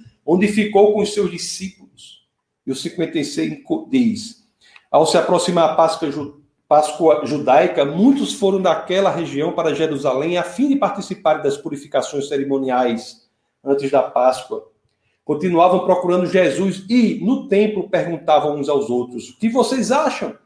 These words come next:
Será que ele virá à festa?" E o cinquenta e sete diz: "Mas os chefes dos sacerdotes e os fariseus tinham ordenado que, se alguém soubesse onde Jesus estava, o denunciasse,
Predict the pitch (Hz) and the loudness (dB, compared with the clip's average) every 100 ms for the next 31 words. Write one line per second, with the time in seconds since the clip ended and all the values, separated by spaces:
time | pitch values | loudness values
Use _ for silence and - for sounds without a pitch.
0 | _ _ _ _ - 180 196 226 226 214 | _ _ _ _ -2 4 4 4 2 0
1 | 190 190 190 185 - 180 233 - - - | 0 4 4 4 0 -2 0 -2 -8 -14
2 | - - _ _ _ _ _ _ 160 170 | -18 -20 _ _ _ _ _ _ -4 -4
3 | 185 170 156 156 143 135 127 139 117 110 | -4 -6 -6 -6 -4 -4 -4 -6 -4 -4
4 | 104 - _ _ _ - 123 117 120 - | -6 -14 _ _ _ -2 0 0 -2 -4
5 | - - 151 220 220 208 208 202 180 196 | -4 0 2 2 0 -2 -2 -2 -2 -2
6 | 170 160 165 165 160 - 165 156 139 135 | -2 0 0 0 -6 0 2 2 -2 -2
7 | 127 117 - 139 135 139 131 127 131 139 | -2 -4 -2 2 2 2 2 2 0 -4
8 | - 127 110 101 - _ _ _ _ - | -4 -2 -2 -4 -14 _ _ _ _ -18
9 | - 151 139 127 143 214 240 - 214 208 | -2 4 4 4 0 0 0 0 0 0
10 | 123 113 - 123 120 113 117 113 160 160 | -2 -4 -6 -10 -8 -4 -4 -4 -6 -6
11 | 175 - - 110 107 107 - - 131 127 | -6 -4 0 2 2 -2 -10 -8 -6 -2
12 | 127 127 - 143 107 101 98 - | -2 -4 -6 -2 0 0 -2 -12